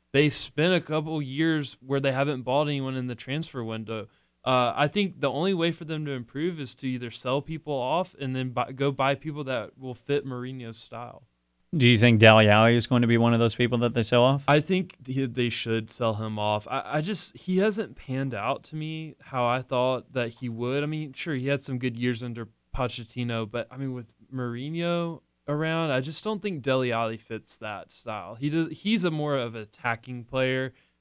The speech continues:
Speaker 1: I think he shows a lot of creativity and style, whereas I don't think Mourinho plays like that, so I think that they should sell him.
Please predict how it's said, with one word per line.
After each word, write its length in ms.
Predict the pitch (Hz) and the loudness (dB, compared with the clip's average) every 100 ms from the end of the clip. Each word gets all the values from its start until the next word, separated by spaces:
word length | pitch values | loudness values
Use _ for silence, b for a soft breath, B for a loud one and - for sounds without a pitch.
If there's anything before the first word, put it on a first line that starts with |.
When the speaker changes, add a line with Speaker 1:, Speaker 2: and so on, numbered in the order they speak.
| - | -4
Speaker 1:
I 80 | 123 | -2
think 160 | 131 | -2
he 200 | 127 131 | 0 -2
shows 520 | 117 - - - 139 | -2 -10 -8 -2 -2
a 60 | 127 | -2
lot 260 | 127 131 123 | 0 2 0
of 260 | 117 - | -6 -14
creativity 720 | - 139 131 131 156 151 143 | -6 -2 -2 -2 -4 -2 -2
and 120 | 127 | -4
style, 640 | 117 - 170 180 185 180 175 b b _ - | -8 -4 2 4 4 2 -2 b b _ -2
whereas 460 | 160 165 165 147 - | 2 4 2 0 0
I 120 | 160 | 0
don't 200 | 180 170 | 0 -2
think 220 | 165 139 | -4 -4
Mourinho 420 | 135 131 131 123 | -4 -4 -4 -6
plays 320 | 113 120 127 | -6 -4 -4
like 200 | 117 117 | -2 -4
that, 260 | 113 113 107 | -4 -6 -6
so 100 | 123 | -4
I 120 | 127 | -4
think 180 | 151 135 | -4 -8
that 140 | 127 | -8
they 120 | 120 120 | -8 -6
should 220 | - 120 | -8 -10
sell 240 | 117 107 | -12 -12
him. 300 | 104 110 120 | -14 -18 -20